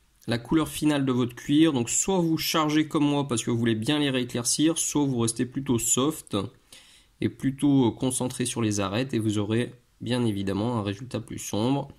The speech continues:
Et vous le voyez, je commence à tapotouiller, à faire un petit peu de,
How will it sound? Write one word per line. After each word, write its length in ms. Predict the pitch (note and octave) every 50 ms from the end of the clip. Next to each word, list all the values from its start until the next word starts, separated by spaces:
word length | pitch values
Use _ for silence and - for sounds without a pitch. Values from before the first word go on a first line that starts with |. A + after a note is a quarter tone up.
| _ _ _ _ - - _ _ _ _ -
Et 80 | - G2+
vous 120 | G2 G2
le 60 | G#2
voyez, 340 | G#2 G2+ F#2+ F2+ F2+ G#2 A2+
je 80 | A#2+ -
commence 380 | - - G#2 G#2 G#2+ - -
à 60 | - G2
tapotouiller, 1300 | - _ _ - A#2 A#2 A#2 A#2 - - A2 A2 A2+ - - A2+ G#2+ G#2 G#2 A2 A2+ A#2+ B2 A#2+ A2+
à 40 | G2
faire 220 | - - - G#2+
un 80 | A2+ G#2+
petit 220 | G#2+ - - -
peu 240 | A#2 A#2 - A2+ A2
de, 500 | G#2+ G2+ G2 G2 F#2+ F#2+ G2 G2+ G#2+ A2+